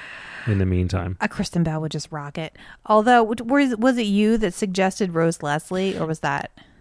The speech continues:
Speaker 1: I think it was
Speaker 2: Grace?
Speaker 1: Grace. It was
Speaker 2: Right.
Speaker 1: Grace that suggested Rose
Speaker 2: I, I
Speaker 1: Leslie.
Speaker 2: could see her. I could definitely see her as well.
Speaker 1: Then, um, Ian, Ian Crone said, "How many of Quoth's tales from the intro have come true so far?"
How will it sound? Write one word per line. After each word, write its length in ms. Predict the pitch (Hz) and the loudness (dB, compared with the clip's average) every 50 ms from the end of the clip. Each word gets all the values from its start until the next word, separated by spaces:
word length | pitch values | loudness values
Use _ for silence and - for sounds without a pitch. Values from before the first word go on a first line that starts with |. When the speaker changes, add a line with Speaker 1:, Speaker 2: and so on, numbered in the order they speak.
| _ _ _ _ _ _ _ _ | _ _ _ _ _ _ _ _
Speaker 1:
I 100 | - 120 | 4 6
think 120 | 143 170 196 | 6 6 6
it 60 | 196 | 6
was 180 | 151 120 - - | 4 2 2 0
Speaker 2:
Grace? 20 | |
Speaker 1:
Grace. 420 | - 123 123 113 95 85 - - - | 4 6 6 6 4 2 -4 0 2
It 20 | |
was 100 | 113 101 87 | 2 4 4
Speaker 2:
Right. 40 | |
Speaker 1:
Grace 240 | - 113 110 104 - | 6 6 4 4 4
that 120 | - 98 87 | 0 -2 0
suggested 420 | - 101 82 98 90 82 - 92 | -2 -2 0 0 -2 -2 -2 -2
Rose 180 | 87 90 87 90 - | 0 0 0 2 2
Speaker 2:
I, 60 | 95 | 2
I 20 | |
Speaker 1:
Leslie. 160 | 101 - - - | 2 2 0 -2
Speaker 2:
could 100 | - 185 | -2 0
see 160 | 254 220 208 | 0 0 0
her. 320 | 202 190 175 - 165 - _ _ - | 0 0 -2 -2 -6 -10 _ _ -18
I 60 | 170 | -16
could 120 | - - 160 | -16 -14 -14
definitely 360 | 165 160 - - 165 165 160 | -14 -14 -12 -12 -14 -14 -14
see 180 | - - 160 | -14 -14 -14
her 120 | - 170 - - | -12 -12 -10 -12
as 160 | - - - | -12 -10 -10
well. 260 | - - 53 - 196 - _ - _ _ _ _ _ - - - - - - - - - - | -10 -8 -8 -8 -10 -12 _ -20 _ _ _ _ _ -20 -20 -20 -20 -20 -20 -20 -20 -12 -2
Speaker 1:
Then, 300 | 117 120 127 127 123 139 | 2 4 4 4 4 2
um, 480 | 139 120 117 117 113 113 110 113 131 _ _ _ | 2 4 4 4 4 4 2 0 0 _ _ _
Ian, 360 | 151 160 180 190 170 151 151 - _ _ _ _ | 4 4 6 6 6 4 2 -2 _ _ _ _
Ian 220 | 147 151 165 170 | 4 6 6 4
Crone 280 | - - 156 143 139 135 | 4 4 6 6 6 4
said, 460 | - - - 123 117 113 117 107 107 _ _ _ _ _ _ _ _ _ _ _ | 4 4 4 4 6 6 4 2 0 _ _ _ _ _ _ _ _ _ _ _
"How 200 | - 170 180 294 | 2 2 4 4
many 260 | 320 349 339 320 247 | 4 4 6 6 6
of 120 | 180 - | 4 2
Quoth's 560 | - - - 147 147 156 - - - - - - _ | 2 4 6 8 8 6 4 2 -6 -8 -8 -8 _
tales 800 | - - - 160 160 147 113 87 73 69 80 92 - - - - _ _ | -4 2 4 6 6 6 6 4 2 -2 -4 -4 -6 -8 -12 -14 _ _
from 220 | _ - 139 117 113 | _ 0 2 2 2
the 100 | 117 120 | 2 0
intro 640 | - - 151 180 170 - - 101 87 78 78 78 92 | 2 2 2 2 2 2 0 0 0 0 0 -2 -2
have 180 | - - 120 - | -2 -4 -6 -2
come 240 | - - 135 127 | 0 0 0 0
true 260 | - - - 156 151 139 | 0 0 2 2 2 2
so 180 | - - 98 | 0 -4 -10
far?" 300 | 98 - - - - - | -10 -10 -12 -16 -16 -20